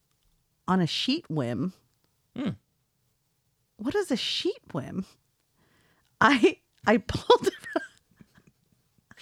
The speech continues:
Speaker 2: What?
Speaker 1: beside it on a sheet whim. I
Speaker 2: Okay.
Speaker 1: I don't know what that is.
Speaker 2: I don't either.
Speaker 1: I'm,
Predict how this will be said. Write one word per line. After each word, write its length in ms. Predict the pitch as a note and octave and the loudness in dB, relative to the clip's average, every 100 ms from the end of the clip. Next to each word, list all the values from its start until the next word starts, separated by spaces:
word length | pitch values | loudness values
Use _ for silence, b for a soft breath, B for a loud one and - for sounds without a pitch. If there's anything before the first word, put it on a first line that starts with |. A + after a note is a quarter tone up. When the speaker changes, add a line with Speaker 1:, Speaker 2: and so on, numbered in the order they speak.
| B B B B B B | B B B B B B
Speaker 2:
What? 260 | G2 G2+ G3+ b b b _ _ _ _ _ _ _ - | -2 0 0 b b b _ _ _ _ _ _ _ -12
Speaker 1:
beside 420 | F3+ G#3+ - G#3+ A3 | -6 -6 -4 -4 -4
it 140 | A3 | -4
on 160 | G3 F#3+ | -4 -6
a 60 | |
sheet 400 | - - B3 A3+ | -6 -10 -10 -10
whim. 160 | E3 E3+ - | -10 -10 -6
I 180 | F#3+ - _ _ _ _ _ _ _ - | -6 -6 _ _ _ _ _ _ _ -10
Speaker 2:
Okay. 360 | - G#3+ A3 - _ _ - | -4 -2 -2 -6 _ _ -4
Speaker 1:
I 60 | |
don't 100 | F4+ | 0
know 100 | G4+ | 0
what 100 | D4 | 2
that 160 | G#3+ G3+ | 4 4
is. 480 | D4 F4 - F3+ G#3 - | 6 4 4 -4 -8 -6
Speaker 2:
I 60 | |
don't 140 | B2 C3+ | -4 -2
either. 80 | G3 | 0
Speaker 1:
I'm, 260 | B3 A3+ | 2 0